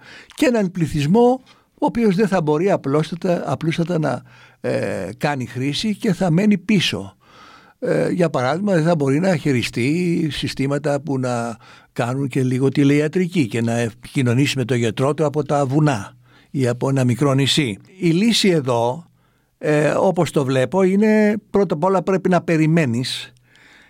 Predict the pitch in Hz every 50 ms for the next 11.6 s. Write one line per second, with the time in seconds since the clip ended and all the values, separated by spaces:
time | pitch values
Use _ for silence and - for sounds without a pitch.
0 | _ _ - - 160 160 156 165 156 127 - - - - 147 123 - - 135 127
1 | 139 165 147 - 151 123 - 135 127 123 123 123 120 104 117 117 104 117 104 117
2 | 113 107 120 139 151 165 - - - 254 165 156 147 - - - 156 139 131 131
3 | - - 135 127 123 - - 127 120 123 117 - - 147 147 147 156 143 139 135
4 | 131 139 - - - - - - - - 165 143 - 156 147 135 131 123 - 147
5 | 143 123 - 127 113 113 107 98 113 104 98 113 98 - 113 110 107 107 - -
6 | 196 202 240 247 - - 175 139 127 120 120 131 139 160 208 233 233 214 - -
7 | - - - - - - - - - 208 160 - 214 208 180 196 175 165 165 175
8 | 175 170 156 143 - - 143 123 120 113 113 113 117 117 117 117 123 139 180 208
9 | 214 214 254 - 185 160 - 190 175 160 147 - - 113 104 104 98 104 110 120
10 | 139 170 196 208 208 208 190 _ _ _ - - - - - - _ _ - 175
11 | 156 175 165 165 165 156 147 147 143 - 180